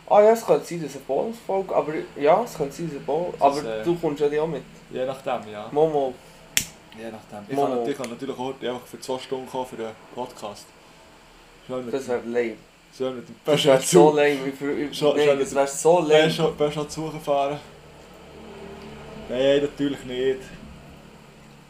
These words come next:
Speaker 2: Schauen wir.
Speaker 1: Ju. Sind wir jetzt eigentlich schon am Abschluss machen?
Speaker 2: Eigentlich nicht, weil, äh, ich hab gedacht, ich gehe etwa so zwanzig Minuten, bevor dass wir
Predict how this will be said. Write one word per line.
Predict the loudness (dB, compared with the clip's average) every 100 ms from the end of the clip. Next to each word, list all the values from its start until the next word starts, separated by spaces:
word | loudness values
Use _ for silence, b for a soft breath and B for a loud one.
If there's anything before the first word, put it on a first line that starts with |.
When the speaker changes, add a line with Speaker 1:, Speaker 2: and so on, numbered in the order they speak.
| -20 -20 -20 -20 -20 -20 -20 -20 -20 -20 -20 -20 -20 -20 -20 -20 -20 -20 B B B B -10 -4
Speaker 2:
Schauen | -2 -2 -4
wir. | -8 -12 -20 -20 B B B -20 -10
Speaker 1:
Ju. | -8 -8 -10 -20 -20 -20 -20 -20 -20 -20
Sind | -12 -4
wir | -4
jetzt | 0 4
eigentlich | 4 4 0
schon | 2
am | 2 2
Abschluss | 0 -2 -8 -8 -6
machen? | -8 -8 -18 -20 -20 B B B B B
Speaker 2:
Eigentlich | -2 -2 -4 -8
nicht, | -4 -2 2
weil, | 2 4 4
äh, | 4 2 2 2
ich |
hab | 0 0 6
gedacht, | 6 6 -2
ich |
gehe | -6 -2
etwa | -2 -2
so | -10
zwanzig | 0 2 2 0 -12
Minuten, | -12 -10 -10
bevor | -8 -2 0 0
dass | -4 -12
wir | -10